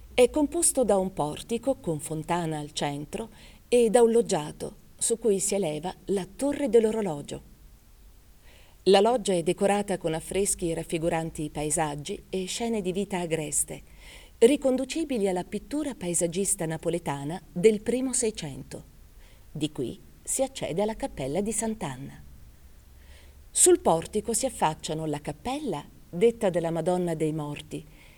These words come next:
e l'ingresso alla chiesa di San Lorenzo. Gli ospiti potevano disporre di appartamenti di vaste dimensioni, sia al piano inferiore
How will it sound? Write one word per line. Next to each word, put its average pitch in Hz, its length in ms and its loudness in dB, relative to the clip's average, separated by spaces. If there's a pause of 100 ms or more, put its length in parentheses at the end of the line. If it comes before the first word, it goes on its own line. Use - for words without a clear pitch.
(180)
e 226 260 6
l'ingresso 202 680 0
alla 220 100 -4
chiesa 160 380 -2
di 220 100 -2
San 220 180 0
Lorenzo. 156 600 -4 (1160)
Gli 202 160 8
ospiti 214 440 2
potevano 196 460 2
disporre 185 500 0
di 156 100 -4
appartamenti 170 800 -4
di 156 200 -6
vaste 196 400 -4
dimensioni, 160 760 -6 (400)
sia 180 320 2
al 160 120 -4
piano 170 320 0
inferiore 156 680 -4